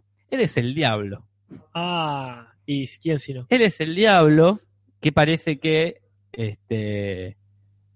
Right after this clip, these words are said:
Speaker 1: se elige jóvenes, este, que están al borde de la muerte para proponerles un pacto. Yo te dejo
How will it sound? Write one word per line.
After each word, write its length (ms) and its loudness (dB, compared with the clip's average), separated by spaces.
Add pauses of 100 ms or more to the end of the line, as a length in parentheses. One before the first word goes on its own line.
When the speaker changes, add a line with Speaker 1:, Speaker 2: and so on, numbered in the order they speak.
(380)
Speaker 1:
se 760 -8
elige 340 0
jóvenes, 880 2
este, 540 -8
que 80 -16
están 280 -4
al 120 0
borde 300 4
de 60 0
la 100 4
muerte 420 0
para 180 2
proponerles 380 0
un 120 -2
pacto. 460 -2 (520)
Yo 180 2
te 120 -2
dejo 340 -2